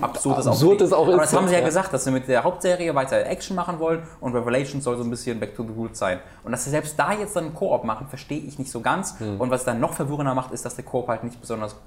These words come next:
Speaker 1: spaßig ist und es im Singleplayer dann wiederum, zumindest wie wirkt auf mich, es auf mich dann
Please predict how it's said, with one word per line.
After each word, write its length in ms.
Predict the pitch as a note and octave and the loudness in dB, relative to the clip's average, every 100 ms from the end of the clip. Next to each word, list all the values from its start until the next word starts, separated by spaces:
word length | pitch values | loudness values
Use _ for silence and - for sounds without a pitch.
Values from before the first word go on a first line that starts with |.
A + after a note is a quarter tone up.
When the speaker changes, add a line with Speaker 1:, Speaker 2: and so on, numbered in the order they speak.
| - | -20
Speaker 1:
spaßig 500 | - - G#2+ A2+ A2+ | -12 -4 -2 0 -2
ist 220 | G#2 G#2 - - - | -6 -6 -10 -18 -8
und 100 | A2+ | -6
es 80 | A2 | -6
im 100 | G2+ | -6
Singleplayer 540 | - A2+ G#2+ A2+ G#2+ | -4 -4 -4 -2 0
dann 180 | G2+ G2+ - - - | 0 -4 -14 -16 -6
wiederum, 340 | A2 - A2 - - - - - - - - F2 | -4 -4 -6 -8 -20 -20 -20 -20 -20 -18 -16 -12
zumindest 360 | - C3+ C3 C3 A#2+ B2 | -2 2 2 -2 -10 -6
wie 180 | B2+ B2 | -4 -2
wirkt 180 | C3+ A2+ | -2 -2
auf 140 | A2+ | -2
mich, 260 | C3 C3+ - | -2 -2 -4
es 140 | A#2+ | -6
auf 100 | A#2+ | -4
mich 160 | B2+ - | -4 -4
dann 200 | A#2 | -6